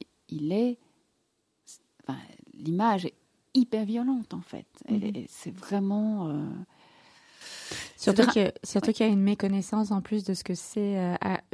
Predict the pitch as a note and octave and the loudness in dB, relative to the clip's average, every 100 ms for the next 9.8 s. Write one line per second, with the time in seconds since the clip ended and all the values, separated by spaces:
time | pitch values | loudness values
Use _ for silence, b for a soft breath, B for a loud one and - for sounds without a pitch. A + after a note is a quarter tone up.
0 | - - F#3+ F3+ F#3 G#3 F3+ G3 F#3+ F#3 | -10 -2 0 0 2 0 2 2 2 0
1 | - F#3 F#3 F3+ - G3+ F#3+ F#3+ F#3 F3 | -2 2 2 0 0 0 0 0 -2 0
2 | - F#3+ F3+ - - F3 E3+ G#3+ C4+ B3 | 0 2 0 -4 -4 -2 0 2 4 4
3 | b b b b G3 F3+ F3 D#3 F#3+ F#3 | b b b b -4 -2 -4 -4 -2 0
4 | F3 E3 - F#3+ F3+ F3+ F3+ F#3 F#3 F3 | -2 -4 -2 2 4 6 6 4 2 0
5 | F3 F3+ F3+ F#3 F3 F#3 - F#3+ - F#3 | 0 2 2 2 2 0 2 -2 2 0
6 | E3+ F#3 F3+ F3 F3+ - E3+ - F3 F3+ | 2 2 2 -2 -6 -6 -6 -4 0 0
7 | E3+ F#3 E3+ E3+ - B - F#3 - F3+ | 2 2 2 2 -2 B -4 -4 -2 -4
8 | E3+ F3 F3 F#3 F#3+ F#3+ F#3 F3+ F3 - | 0 0 2 2 4 4 6 4 0 -2
9 | F3 F#3 F#3+ C#4 F#3 F3 D3 | 0 2 2 2 0 0 -2